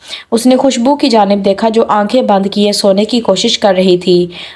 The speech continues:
दोनों ही इस वक्त परेशान, डरी और घबराई हुई थी, पर एक दूसरे के सामने मजबूत बनी हुई थीं।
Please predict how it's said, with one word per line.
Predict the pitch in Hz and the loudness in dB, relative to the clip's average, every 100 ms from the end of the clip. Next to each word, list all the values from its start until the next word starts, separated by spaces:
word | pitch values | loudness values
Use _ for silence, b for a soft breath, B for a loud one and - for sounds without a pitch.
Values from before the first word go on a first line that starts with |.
| - | -2
दोनों | 214 240 277 | 0 2 2
ही | 277 | 2
इस | 262 226 220 | 0 -2 0
वक्त | 220 - | -2 0
परेशान, | 214 202 196 196 185 214 208 | 0 0 0 0 0 0 0
डरी | 196 214 | 0 0
और | 240 208 | 0 0
घबराई | 185 185 180 175 | 0 0 2 2
हुई | 175 160 160 | 2 2 2
थी, | 165 143 B B B - | -2 -4 B B B -2
पर | 214 214 | 0 2
एक | 208 | 0
दूसरे | 208 220 294 302 | 0 0 0 -2
के | 262 | 0
सामने | 208 196 202 | 0 2 2
मजबूत | 220 196 175 202 185 | 2 2 0 0 2
बनी | 175 165 | 0 0
हुई | 165 160 | 2 2
थीं। | 160 165 160 | 0 -4 -6